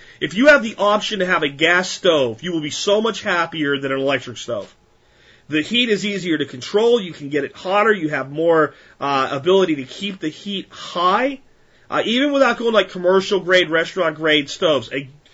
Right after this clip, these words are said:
basic consumer level gas stove is a hundred times better than a consumer, uh, grade electric. If you're stuck with electric, and here I am, I don't have a gas option for my cooking,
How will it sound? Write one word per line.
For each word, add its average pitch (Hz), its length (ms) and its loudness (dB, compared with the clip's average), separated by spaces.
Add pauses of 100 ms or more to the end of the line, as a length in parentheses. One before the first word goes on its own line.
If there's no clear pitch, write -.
(360)
basic 262 460 2
consumer 240 480 -2
level 185 260 4
gas 170 380 2
stove 208 320 0
is 147 200 -4
a 143 100 -2
hundred 202 340 -2
times 185 300 -2
better 165 400 0 (180)
than 151 120 -2
a - 20 -2
consumer, 156 520 -4 (240)
uh, 143 200 -2
grade 139 240 0
electric. 139 520 -2 (280)
If 156 120 -4
you're 165 120 0
stuck 214 360 2
with 262 140 0
electric, 214 520 2
and 147 120 -6
here 165 220 2
I 180 220 2
am, 165 180 2
I 151 80 4
don't 156 160 2
have 170 120 -2
a 180 60 0
gas 156 340 0
option 147 300 -2
for 156 140 -8
my 151 160 0
cooking, 135 460 -6